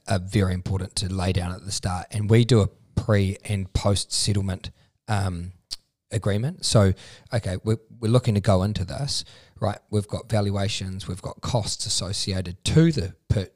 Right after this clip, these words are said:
to the pre-purchase, right? So who's gonna wear that? Right? Who's gonna do the lion's share of the work? It's not all gonna be fifty fifty. So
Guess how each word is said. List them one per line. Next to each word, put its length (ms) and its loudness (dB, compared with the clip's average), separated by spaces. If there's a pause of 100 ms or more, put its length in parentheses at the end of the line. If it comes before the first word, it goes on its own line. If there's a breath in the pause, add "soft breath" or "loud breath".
to 120 0
the 100 -2
pre-purchase, 840 -4
right? 320 -10
So 200 -2 (280 loud breath)
who's 140 2
gonna 160 -6
wear 200 -4
that? 160 -12 (320)
Right? 320 -4
Who's 220 4
gonna 180 0
do 340 2 (240 loud breath)
the 100 -8
lion's 320 -2
share 220 -2
of 60 -4
the 80 -10
work? 380 2
It's 200 -6
not 140 -4
all 160 -4
gonna 180 -6
be 140 -4
fifty 260 -4
fifty. 260 -4
So 220 2